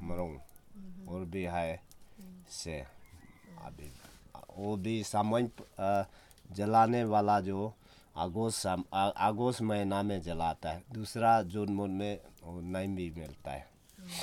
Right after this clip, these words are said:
Speaker 1: वो जग बेजी बेजी करके पूरा निकलता है।
Speaker 2: ओ। जलाने से मतलब है कि उसको जब काट के निकालेगा, तब
Speaker 1: हाँ।
Speaker 2: जलाएगा।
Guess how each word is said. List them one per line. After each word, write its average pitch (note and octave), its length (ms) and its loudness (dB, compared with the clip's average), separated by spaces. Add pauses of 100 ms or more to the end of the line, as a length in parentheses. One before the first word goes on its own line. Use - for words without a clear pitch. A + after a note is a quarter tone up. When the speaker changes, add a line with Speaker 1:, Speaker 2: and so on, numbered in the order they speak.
(680)
Speaker 1:
वो D#2 200 -12
जग D#2 280 -6 (460)
बेजी F2 440 -6
बेजी F2 340 -4
करके D#2+ 360 -10
पूरा D2+ 320 -8
निकलता C#2+ 540 -10
है। C2+ 160 -18 (420)
Speaker 2:
ओ। E3+ 260 -14 (2250)
जलाने G3 560 -10
से C4 140 -14
मतलब A3 380 -14
है A#3+ 160 -12
कि A3+ 560 -14 (140)
उसको A3 360 -12
जब G#3 300 -12 (160)
काट G#3 260 -14
के A3+ 80 -10
निकालेगा, F3+ 680 -10 (720)
तब - 120 -6
Speaker 1:
हाँ। C2+ 100 -2
Speaker 2:
जलाएगा। E2 460 -4